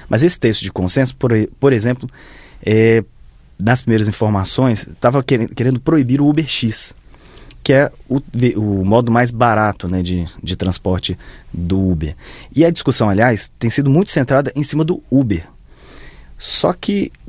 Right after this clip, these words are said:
tem que lembrar que é uma lei geral, né, que não é apenas pro Uber. Outras,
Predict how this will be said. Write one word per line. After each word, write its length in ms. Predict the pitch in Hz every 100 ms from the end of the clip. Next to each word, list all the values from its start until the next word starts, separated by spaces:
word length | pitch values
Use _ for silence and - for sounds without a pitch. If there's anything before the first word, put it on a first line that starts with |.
| -
tem 140 | 127
que 60 | 127
lembrar 220 | 107 139
que 120 | -
é 60 | 151
uma 240 | 117 123 107
lei 380 | 98 113 147 -
geral, 500 | 92 110 220 117 107
né, 200 | 95 101 110 -
que 100 | 95
não 80 | 110
é 60 |
apenas 340 | 143 123 107 -
pro 200 | - 95
Uber. 260 | 85 76 -
Outras, 580 | 113 139 101 87 -